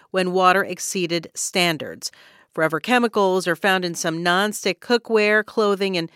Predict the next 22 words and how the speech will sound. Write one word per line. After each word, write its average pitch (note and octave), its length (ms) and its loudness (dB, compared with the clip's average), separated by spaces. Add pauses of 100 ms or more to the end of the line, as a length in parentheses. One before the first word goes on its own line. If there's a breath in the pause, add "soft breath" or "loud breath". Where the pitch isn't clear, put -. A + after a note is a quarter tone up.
(300 soft breath)
numerous G#3 300 -4
other E3+ 140 0
products. F3+ 720 0 (220)
Exposure F3+ 420 -2
has E3+ 140 -6
been D#3 140 -6
tied D#3 280 -2
to D3+ 200 -4
cancer G3+ 520 -2
and F3 220 -4
other E3 260 -2
serious D#3 580 0 (280 soft breath)
health C#3 400 0 (160)
problems. - 720 -4 (960 loud breath)
From A#3+ 200 4
Washington, E3 720 2 (120)
this G3+ 480 -2 (240)
is G3 240 0
N F3+ 160 -2
P D#3+ 280 -2
R C#3+ 200 2
News. - 580 -8